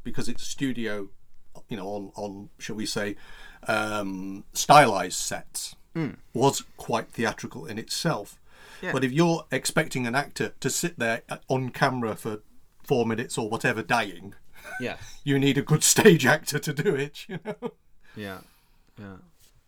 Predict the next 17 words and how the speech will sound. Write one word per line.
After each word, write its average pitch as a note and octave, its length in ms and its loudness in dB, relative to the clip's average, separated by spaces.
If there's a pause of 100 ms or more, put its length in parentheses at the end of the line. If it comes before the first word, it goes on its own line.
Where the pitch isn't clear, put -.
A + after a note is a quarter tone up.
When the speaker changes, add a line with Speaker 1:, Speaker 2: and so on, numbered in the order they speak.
(920)
Speaker 2:
So, F#3 400 2
um, E3+ 340 2 (1000)
I D3 80 4
mean, D3 120 2
that's D#3 260 4
what A#2 160 0
Blessed's G#2+ 380 -4
known G2 220 -4
for F2+ 240 -8
in E2+ 80 -10
this, E2 200 -12
isn't F#2+ 200 -8
it? D#2+ 160 -14
It's F#2+ 200 -14
the - 100 -12
death F#2 280 -6
scene, E2+ 420 -12